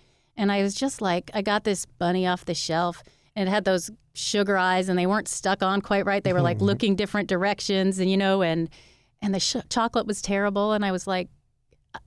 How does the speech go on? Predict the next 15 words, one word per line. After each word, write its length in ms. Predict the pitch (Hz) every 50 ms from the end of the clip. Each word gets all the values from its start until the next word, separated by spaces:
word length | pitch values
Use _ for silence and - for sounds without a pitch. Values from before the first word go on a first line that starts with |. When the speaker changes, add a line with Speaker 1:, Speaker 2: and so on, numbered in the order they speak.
| _ -
Speaker 1:
you 120 | 247 269
know, 160 | 262 190 175 180
I've 300 | 185 202 233 233 220 - - -
liked 460 | 220 220 208 208 202 214 214 - - 226
really 340 | 208 190 202 202 190 190
good 280 | 185 180 - 196 190 170
chocolate 340 | - - 190 180 - 180 151
for 80 | - 196
a 80 | 175
long 160 | 175 170 170 170
time, 200 | - 190 180 165
but 120 | 170 170
I 60 | 170
was 120 | 170 160 175
like, 260 | 170 165 165 -